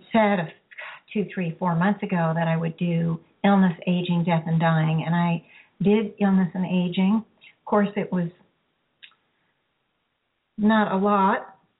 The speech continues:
but I d-, did address it, and I have not done Death and Dying, and I <clears throat> will get to those in the new year at some point as well.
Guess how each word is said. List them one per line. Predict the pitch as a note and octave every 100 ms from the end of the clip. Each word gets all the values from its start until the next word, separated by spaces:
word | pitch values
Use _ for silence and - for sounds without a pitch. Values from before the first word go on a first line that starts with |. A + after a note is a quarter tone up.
| -
but | G3 G3 -
I | F#3
d-, | - G#3+ G#3+
did | G#3 G#3+
address | F#3+ F#3 F3 E3+
it, | G#3 G#3
and | G3 F#3+ F#3+ F#3
I | F#3 F#3
have | F#3
not | G3 A#3 -
done | G3 F3+
Death | F3+ F3 E3
and | F3
Dying, | F3 E3+ E3+ F3 E3+
and | F3+ E3+ D#3+ - - -
I | F3 F#3 - _ _ _ -
<clears throat> | G#3
will | F#3 F#3+ F#3
get | G3 -
to | E3+
those | D#3+ D#3
in | F3
the | F3
new | E3+ F3 E3+
year | E3+ E3+ -
at | -
some | - E3+
point | F3 E3+ E3+ E3+
as | E3+
well. | F#3 E3 D#3+